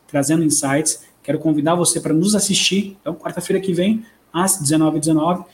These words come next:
teremos mais um episódio do, da live e podcast Líderes de E-Commerce. Agradeço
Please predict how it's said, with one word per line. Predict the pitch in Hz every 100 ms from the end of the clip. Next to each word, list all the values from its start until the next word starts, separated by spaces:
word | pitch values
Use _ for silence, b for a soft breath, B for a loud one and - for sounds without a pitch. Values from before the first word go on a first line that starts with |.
| B
teremos | - 156 151
mais | 143 190
um | 196
episódio | 196 151 143 156 190 - - _ -
do, | 147 147 147 147
da | 147
live | 143 139 139 139 143 - _ _ _ _ -
e |
podcast | 143 143 - 143 131 151
Líderes | 143 147
de | 143
E-Commerce. | 160 156 165 214 - - b b b b _ _ -
Agradeço | 160 175 180 226 233 -